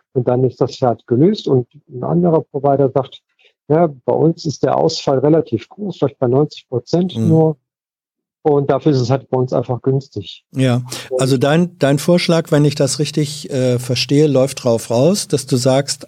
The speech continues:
Speaker 2: eigentlich, ähm, brauchen wir, ähm, als staatliche Aufgabe, äh, und als staatliche Verpflichtung die Herstellung und den Betrieb, ähm, eines Breitbandnetzes,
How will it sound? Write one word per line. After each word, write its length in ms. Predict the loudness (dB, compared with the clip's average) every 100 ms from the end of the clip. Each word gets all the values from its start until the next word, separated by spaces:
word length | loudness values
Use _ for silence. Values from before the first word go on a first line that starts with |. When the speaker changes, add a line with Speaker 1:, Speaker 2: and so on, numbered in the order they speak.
| -4
Speaker 2:
eigentlich, 560 | -2 0 2 0 0 -8 -20 -20 -20 _
ähm, 520 | -2 2 4 2 0 -6
brauchen 560 | -14 -2 0 2 0 0
wir, 480 | 2 4 4 0 -6 -12 -4
ähm, 400 | -2 0 0 -2 -8 -8
als 200 | -4 -2
staatliche 600 | 0 -2 0 -2 0 0
Aufgabe, 760 | 0 0 0 2 2 2 2 -2 _
äh, 260 | -2 0 0
und 280 | 0 -4 -6 _
als 260 | -4 -2 -4
staatliche 560 | -2 -2 -2 -4 -4
Verpflichtung 720 | -4 -8 -2 -2 0 2 0 -2 -14 -20 -20 -20 _ 0
die 80 |
Herstellung 640 | 2 2 2 0 2 2 2
und 160 | 2
den 180 | 2 2
Betrieb, 560 | 0 -2 0 0 0 -10 -8
ähm, 520 | -4 0 0 0 -4 -4
eines 300 | -2 -2 -4
Breitbandnetzes, 1300 | -2 -2 -2 -6 -6 -6 -4 -4 0 0 0 -2